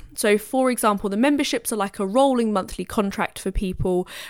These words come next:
whereas the payment plans are maybe people who want to sign up for a set amount of time working with me, and then we take the cost of it and just split it over how many months that's going to be.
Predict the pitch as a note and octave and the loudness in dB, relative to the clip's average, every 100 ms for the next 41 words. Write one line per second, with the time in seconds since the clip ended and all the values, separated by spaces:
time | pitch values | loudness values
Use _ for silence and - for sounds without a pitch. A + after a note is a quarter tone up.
0 | - G#3 G3 F#3+ - G#3 G3+ F#3 - F#3 | 2 4 4 2 0 2 0 -2 -4 -4
1 | F3+ F3+ F3 F3+ F3+ - F#3 - F3 F3+ | -2 -4 -4 -4 -6 -8 -6 -4 -4 -4
2 | F3 F3+ G3 F#3+ F3 F3 - - E3 F3 | -4 -4 -2 -2 -2 -6 -10 -8 -4 2
3 | - G3 - - G3 D#3+ - - - F3 | 4 4 0 -4 -10 -8 -10 -10 -6 -6
4 | F3 A3 C4 B3+ B3 A#3+ A#3+ A#3 A3+ A3+ | 0 2 2 2 0 2 0 0 0 0
5 | - - - - A3 G3+ G3 F#3 - G3 | -4 -16 -8 2 4 6 4 4 -2 -4
6 | - G3 G3 - F3 - F3 - F3+ F3 | -2 -4 -4 -6 -4 -4 -2 -2 -2 -2
7 | F3+ - F#3+ E3+ - - E3 E3+ - F3 | 0 0 -2 -4 -4 -2 -4 -4 -6 -6
8 | F3 E3+ D#3+ D#3+ - - - - D#3+ E3 | -4 -4 -4 -6 -8 -8 -8 -8 -6 -6
9 | - - - | -8 -8 -8